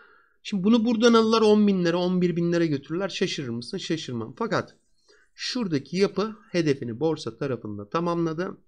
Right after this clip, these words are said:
Şurada, yine şurada olan işlerin aynısı oluyor. Bir beş yüz dolarlar hikayesidir gidiyor arkadaşlar. Gerçekten çok doğru. Bizim borsamız beş yüz dolarları gördü. Ben inanıyorum bin dolarları, bin beş yüz dolarları da göreceğiz.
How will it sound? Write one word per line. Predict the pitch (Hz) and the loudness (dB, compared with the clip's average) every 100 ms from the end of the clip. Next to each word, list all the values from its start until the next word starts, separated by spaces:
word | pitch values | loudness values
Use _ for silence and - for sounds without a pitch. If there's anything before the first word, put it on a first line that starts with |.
| _ | _
Şurada, | - - 214 160 127 143 - - | -14 -8 -4 -4 -4 -6 -10 -8
yine | 160 127 | -4 -4
şurada | - - 151 131 | -6 -8 -4 -2
olan | 113 107 | -2 -6
işlerin | 110 - 101 95 - | -10 -12 -12 -12 -8
aynısı | 139 160 180 - 185 | -4 -2 -4 -2 -2
oluyor. | 175 175 180 - - - - - - | 0 -2 -4 -12 -20 -20 -20 -16 -10
Bir | 175 | 0
beş | 214 214 - | 2 4 2
yüz | 196 | 4
dolarlar | 185 185 180 180 | 6 6 4 4
hikayesidir | 175 170 175 165 165 - 143 | 0 0 2 2 -2 -4 -4
gidiyor | 143 165 180 | -2 2 2
arkadaşlar. | 160 156 151 147 - 165 - | 2 0 -2 -2 -4 -6 -2
Gerçekten | 165 160 156 120 - 113 | 0 0 -2 -4 -2 -4
çok | 113 170 170 | -4 -8 -4
doğru. | 170 156 156 165 - | 0 2 0 -4 -10
Bizim | 127 147 139 120 131 | -10 -4 -4 -4 0
borsamız | 156 151 - 120 165 143 127 | 0 0 -2 -6 -8 -8 -2
beş | 147 147 | -2 -4
yüz | 117 107 | -10 -6
dolarları | 127 120 107 113 160 | -4 -4 -4 -4 -4
gördü. | 147 131 113 147 185 - - - - _ | -2 0 -2 -6 -8 -12 -20 -20 -20 _
Ben | 170 185 165 | 2 2 2
inanıyorum | 165 180 196 185 165 185 - | 2 4 4 4 4 -2 -8
bin | 127 165 175 | -2 2 2
dolarları, | 165 147 139 139 156 | 2 2 2 0 0
bin | 147 151 | 0 2
beş | 156 156 | 0 0
yüz | 139 127 | -4 -2
dolarları | 127 127 127 123 | -2 -2 -2 -4
da | 123 | -4
göreceğiz. | 117 110 107 160 165 - | -4 -6 -6 -6 -8 -12